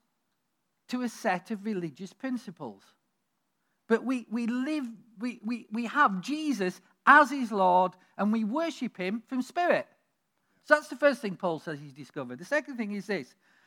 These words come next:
When you discover that, you get joy. I get from that that although Paul thought he was absolutely amazing when he was a Pharisee, and the best Pharisee who ever existed,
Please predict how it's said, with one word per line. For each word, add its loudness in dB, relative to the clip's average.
When -2
you -4
discover 2
that, 10
you -2
get 2
joy. 6
I 6
get 2
from -2
that 2
that -2
although 2
Paul 4
thought 0
he -6
was -2
absolutely -2
amazing 0
when -4
he -8
was -10
a -10
Pharisee, -4
and -2
the 0
best -2
Pharisee 0
who -2
ever -2
existed, -8